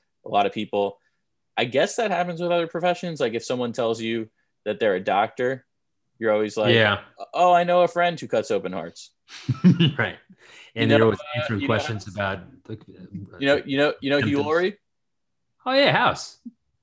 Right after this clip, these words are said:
Speaker 2: I know, I know House. I watch that guy. That guy knows doctor stuff. Other than that, there's, there's not that many professions that people are like,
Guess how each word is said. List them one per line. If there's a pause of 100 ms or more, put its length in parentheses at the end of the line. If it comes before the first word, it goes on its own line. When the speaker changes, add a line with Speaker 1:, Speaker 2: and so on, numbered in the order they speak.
(480)
Speaker 2:
I
know,
I
know
House.
I
watch
that
guy. (140)
That
guy
knows
doctor
stuff. (1120)
Other
than
that,
there's, (260)
there's
not
that (500)
many
professions
that
people
are
like,